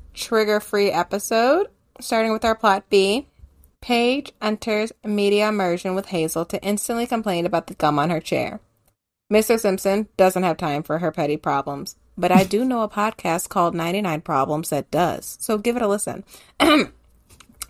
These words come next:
He tells Paige, "Just find another seat." And Hazel is like, "Paige, you gotta come to yoga with me because it is clear that you are on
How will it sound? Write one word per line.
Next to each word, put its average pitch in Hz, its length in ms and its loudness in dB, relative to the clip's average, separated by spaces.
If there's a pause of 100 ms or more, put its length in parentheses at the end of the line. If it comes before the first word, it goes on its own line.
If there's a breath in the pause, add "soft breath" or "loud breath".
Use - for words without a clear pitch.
(440 soft breath)
He 311 200 6
tells 330 300 8
Paige, 247 460 6
"Just 254 200 -2
find 247 260 2
another 233 320 -2
seat." - 400 -4
And 170 100 -6
Hazel 214 600 0
is 185 280 -2
like, 175 320 0
"Paige, 175 540 0 (160)
you 196 200 -4
gotta 320 200 4
come 160 220 -2
to 156 80 -2
yoga 139 360 -2
with 139 220 -2
me 139 140 -4
because 170 280 -2
it 277 140 2
is 180 160 0
clear 262 640 0
that 160 140 -2
you 165 180 0
are 147 100 2
on 139 160 0